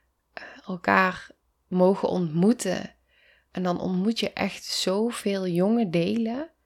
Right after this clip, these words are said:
die al zo lang alleen zijn. Ik kan het ook niet anders beschrijven dan dat. Maar dat gaat zo diep naar je kern, eh,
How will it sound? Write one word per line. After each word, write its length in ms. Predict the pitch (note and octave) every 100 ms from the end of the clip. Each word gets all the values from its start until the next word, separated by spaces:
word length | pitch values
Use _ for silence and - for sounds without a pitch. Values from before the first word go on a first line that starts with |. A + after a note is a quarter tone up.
| _ _ _ _ _
die 180 | - -
al 140 | - F3
zo 320 | F3+ F3+ A3+
lang 260 | A3+ G#3
alleen 320 | - F3 F3 F#3
zijn. 160 | F#3+
Ik 100 | F#3+
kan 200 | - F#3
het 120 | F#3
ook 100 | F3+
niet 260 | F3 G3 -
anders 320 | F#3+ F#3+ F#3
beschrijven 600 | - F3 - F#3+ G3 G3
dan 200 | F3+ E3+
dat. 460 | E3 F3 C4+ - - _ _ - - - - - - _ _ _ _ _ - _ _ _ - - - _
Maar 120 | F#3+
dat 240 | F#3 F3+ -
gaat 340 | F#3 F#3 F3+
zo 540 | - - G3 C4+ D#4 F#3+ -
diep 380 | G#3 C#4+ - -
naar 240 | G3 F#3+
je 180 | E3+ E3+
kern, 600 | - G#3+ B3 A#3 A3+ E4 - _ _ _ _ _ _ _ _
eh, 100 | -